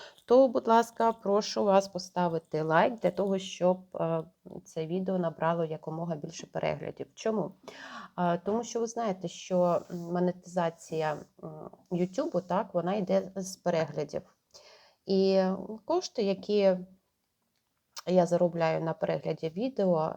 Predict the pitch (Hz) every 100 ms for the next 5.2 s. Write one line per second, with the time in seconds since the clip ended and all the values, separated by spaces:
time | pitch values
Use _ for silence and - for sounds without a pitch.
0 | - 160 180 185 220 185 196 196 180 160
1 | - - - 156 160 180 165 156 160 170
2 | 156 151 - - - - _ - - -
3 | - - - _ - 156 160 170 - _
4 | _ - 175 165 156 160 156 - - 185
5 | 311